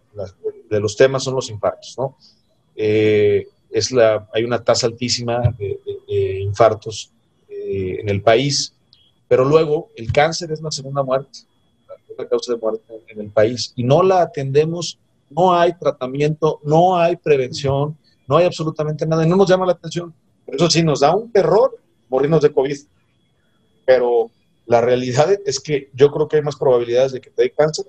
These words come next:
a que te dé covid, o que te mueras de covid a que te mueras de cáncer. O sea,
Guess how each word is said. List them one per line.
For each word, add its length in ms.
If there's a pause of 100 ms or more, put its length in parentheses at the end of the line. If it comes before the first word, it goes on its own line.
(120)
a 40
que 120
te 120
dé 120
covid, 220 (800)
o 120
que 100
te 140
mueras 260
de 80
covid 280 (460)
a 80
que 100
te 100
mueras 220
de 100
cáncer. 300
O 20
sea, 320